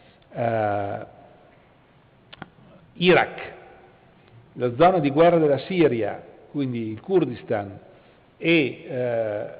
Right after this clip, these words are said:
Istanbul diventa, diventa politicamente complicatissimo. Questa cosa a cui io,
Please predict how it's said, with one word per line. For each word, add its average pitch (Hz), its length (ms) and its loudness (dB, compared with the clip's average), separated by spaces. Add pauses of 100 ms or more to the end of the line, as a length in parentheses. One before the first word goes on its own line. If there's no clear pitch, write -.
Istanbul 180 440 0
diventa, 147 540 2
diventa 139 280 -2
politicamente 147 840 -2
complicatissimo. 131 920 -6 (1500)
Questa 220 320 0
cosa 139 720 2 (1120)
a 139 140 -12
cui 220 320 -6
io, 143 500 -2